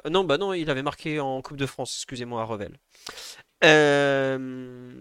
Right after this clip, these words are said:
ouverture du score donc de Marco Asensio à la trente-huitième minute sur une très jolie passe décisive de Bradley Barcola.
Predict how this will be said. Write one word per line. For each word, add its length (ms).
ouverture 340
du 80
score 280
donc 120
de 80
Marco 280
Asensio 380
à 20
la 100
trente-huitième 480
minute 240
sur 160
une 140
très 240
jolie 180
passe 160
décisive 400
de 80
Bradley 300
Barcola. 560